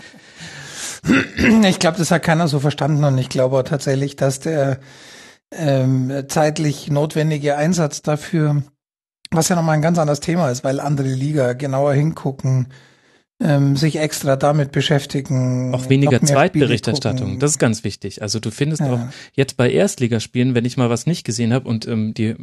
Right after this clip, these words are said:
Speaker 2: findige Hörer werden ja schon bemerkt haben, von vier Spielen pro Wochenende sehe ich nur Zusammenfassungen. Das heißt, da bin ich ganz, äh, stark darauf angewiesen, dass ich verschiedene Quellen habe, aus denen ich Spielberichte so, äh,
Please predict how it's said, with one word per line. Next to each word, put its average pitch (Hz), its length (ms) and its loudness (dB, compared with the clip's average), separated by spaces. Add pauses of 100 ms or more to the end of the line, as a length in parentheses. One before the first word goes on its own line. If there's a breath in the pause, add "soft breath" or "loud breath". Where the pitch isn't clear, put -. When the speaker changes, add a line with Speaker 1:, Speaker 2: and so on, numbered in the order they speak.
(140)
Speaker 2:
findige 156 420 2
Hörer 135 280 2
werden 127 160 2
ja 117 80 0
schon 113 160 0
bemerkt 110 340 0
haben, 107 120 2
von 104 180 -2
vier 165 280 -2
Spielen 165 360 -4
pro 101 200 -6
Wochenende 113 580 -2 (300 loud breath)
sehe 131 220 2
ich 131 140 -2
nur 139 180 4
Zusammenfassungen. 120 920 -2 (180 loud breath)
Das - 160 -8
heißt, 113 160 -4
da 110 40 -2
bin 107 100 2
ich 107 120 -2
ganz, 147 440 0
äh, - 400 -10 (480)
stark 139 320 0
darauf 123 240 0
angewiesen, 135 400 0
dass 113 120 -4
ich - 80 -8
verschiedene 180 440 0
Quellen 151 380 2
habe, 120 160 -2
aus 120 120 -4
denen 131 240 0
ich 123 160 -6
Spielberichte 151 600 -2
so, 127 180 0 (440 loud breath)
äh, 120 280 0